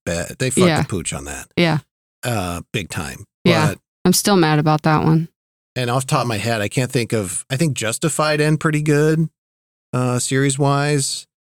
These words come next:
Speaker 2: I don't recall. I have to watch that one
Speaker 1: He,
Speaker 2: again.
Speaker 1: like, moved down to Kentucky to live near his
Speaker 2: Oh,
Speaker 1: newborn
Speaker 2: yeah.
Speaker 1: baby, I think.
Speaker 2: Yeah.
Speaker 1: Even though him and his, the baby's mom weren't together.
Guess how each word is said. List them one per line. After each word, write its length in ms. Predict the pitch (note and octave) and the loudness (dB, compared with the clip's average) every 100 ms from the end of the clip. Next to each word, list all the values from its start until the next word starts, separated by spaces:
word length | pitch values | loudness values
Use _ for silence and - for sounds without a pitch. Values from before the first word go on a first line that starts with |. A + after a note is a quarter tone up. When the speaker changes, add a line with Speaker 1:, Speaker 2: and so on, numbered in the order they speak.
| _ | _
Speaker 2:
I 80 | A3 | 4
don't 180 | G#3 F3 | 4 4
recall. 420 | F3 - D#3+ D#3 | 0 0 2 4
I 80 | D#3+ | 6
have 220 | F3 F3+ - | 4 4 2
to 100 | E3 | 2
watch 280 | D#3 - | 2 0
that 160 | D#3+ D#3+ | 0 0
one 120 | E3 | 2
Speaker 1:
He, 200 | F3 F3 | 2 2
Speaker 2:
again. 140 | F#3+ E3 | 4 4
Speaker 1:
like, 220 | C#3 A#2 | 4 0
moved 380 | A#2+ C#3 C#3+ C3 | -2 0 0 -2
down 480 | B2+ B2+ C3 C3 C3 | -4 -2 0 0 -2
to 540 | - A2 G#2+ G2+ G2+ - _ _ _ | -4 -4 -4 -4 -8 -12 _ _ _
Kentucky 440 | - A2 A#2 A2+ A#2 | -12 -8 -6 -6 -6
to 80 | A2 | -4
live 220 | A2 G#2 | -6 -4
near 180 | G#2 G2+ | -6 -6
his 160 | G2 | -4
Speaker 2:
Oh, 240 | F#3 F3+ F3+ | 0 2 4
Speaker 1:
newborn 120 | F3+ | 4
Speaker 2:
yeah. 300 | F3 E3 E3 | 4 4 4
Speaker 1:
baby, 180 | E3 G2+ | 2 0
I 60 | |
think. 440 | G2 G2+ G#2 G2+ - | -6 -6 -6 -8 -2
Speaker 2:
Yeah. 240 | E3 D#3+ D#3+ | 0 2 2
Speaker 1:
Even 120 | G2+ | -2
though 240 | G2 F2+ - | -6 -8 -10
him 240 | G2+ G#2 | -10 -8
and 80 | F2+ | -8
his, 180 | E2+ D2 | -10 -12
the 140 | - | -12
baby's 340 | E2+ F2+ F2 F2+ | -8 -8 -8 -8
mom 280 | E2 F#2 | -8 -6
weren't 160 | F2+ - | -8 -10
together. 400 | F#2+ E2 D#2+ | -12 -12 -12